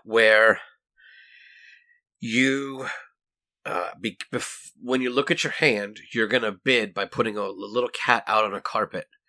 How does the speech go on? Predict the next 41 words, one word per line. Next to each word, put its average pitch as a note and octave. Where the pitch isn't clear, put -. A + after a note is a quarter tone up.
And G2+
depending B2+
how B2+
you C3
bid, G#2+
it -
de-, G#2
determines G#2+
how A#2
many A2
points -
you G#2
get. G2
Um, G2
so G#2+
if A2+
you A2+
match A#2+
your A2
bid, F2+
uh, F#2
you'll G#2
get G2+
bonus G2
points. F#2
If G#2
you A2
match G2+
half D3+
your A2+
bid G2
or F#2
a F2+
portion D3+
of G2+
your F#2+
bid, F#2+
you'll G2+
get G2+
another F#2
points. F#2